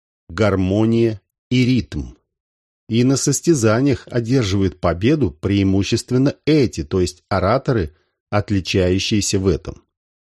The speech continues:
И как на сцене актеры значат больше, чем поэты, так бывает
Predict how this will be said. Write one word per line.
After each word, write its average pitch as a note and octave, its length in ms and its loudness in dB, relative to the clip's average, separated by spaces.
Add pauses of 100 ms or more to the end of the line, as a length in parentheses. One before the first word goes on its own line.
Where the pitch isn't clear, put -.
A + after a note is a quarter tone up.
(360)
И C3 80 0
как C#3+ 280 0
на C#3+ 160 0
сцене - 720 -2
актеры G2+ 540 0
значат F2 480 -4
больше, E2 480 -2
чем D2+ 260 -8
поэты, C#3+ 640 0 (500)
так G#2 220 -2
бывает G2 520 0